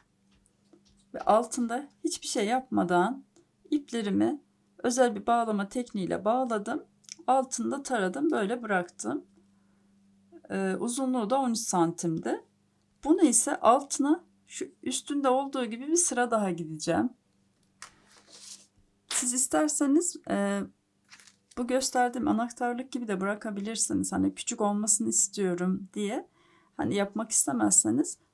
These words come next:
bu da sizde bir alternatif olarak, fikir olarak dursun. Şimdi biz bir sıra daha gidelim.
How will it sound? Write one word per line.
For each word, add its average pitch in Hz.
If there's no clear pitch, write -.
bu -
da -
sizde 226
bir 214
alternatif 233
olarak, 196
fikir -
olarak 180
dursun. 226
Şimdi 220
biz 240
bir 262
sıra 202
daha 214
gidelim. 180